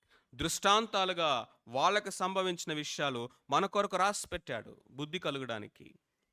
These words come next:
నేర్చుకోవడానికి, ఆదరించబట్టానికి, సరిచేయబట్టానికి,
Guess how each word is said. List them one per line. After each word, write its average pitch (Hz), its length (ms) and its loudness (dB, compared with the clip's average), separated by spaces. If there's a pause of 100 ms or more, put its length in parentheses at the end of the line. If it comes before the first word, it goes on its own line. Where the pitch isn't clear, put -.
(100)
నేర్చుకోవడానికి, 135 1040 -4 (440)
ఆదరించబట్టానికి, 147 1300 2 (280)
సరిచేయబట్టానికి, 160 1300 -2